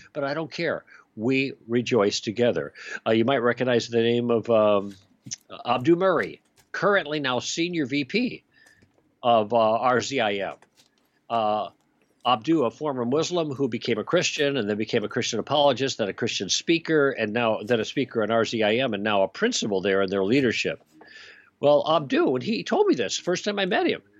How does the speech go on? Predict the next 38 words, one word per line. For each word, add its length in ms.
that 200
when 140
he 120
was 80
still 220
a 40
Muslim, 380
he 120
was 120
listening 360
to 100
the 100
show. 400
And 120
so 220
Abdu 300
Murray 340
was 220
in 100
my 140
garden. 340
So 200
I 160
have 260
no, 540
I 100
have 240
no 520
trouble 500
telling 400
people 360
that 200
gardening 400
is 160
fine 560
because 340
the 100
big 440